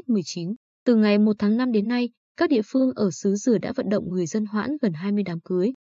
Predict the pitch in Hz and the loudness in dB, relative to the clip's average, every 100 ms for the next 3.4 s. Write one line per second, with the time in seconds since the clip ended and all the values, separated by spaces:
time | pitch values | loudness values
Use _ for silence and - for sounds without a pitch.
0 | _ - 202 - 302 330 247 196 202 247 | _ -2 0 0 0 0 2 2 0 -2
1 | 233 254 214 202 208 269 262 262 254 247 | -2 0 2 2 2 0 0 0 0 -2
2 | 220 185 _ - _ 254 202 226 220 220 | -2 -4 _ -20 _ -6 -4 -2 0 2
3 | 214 262 262 202 | 2 0 0 -4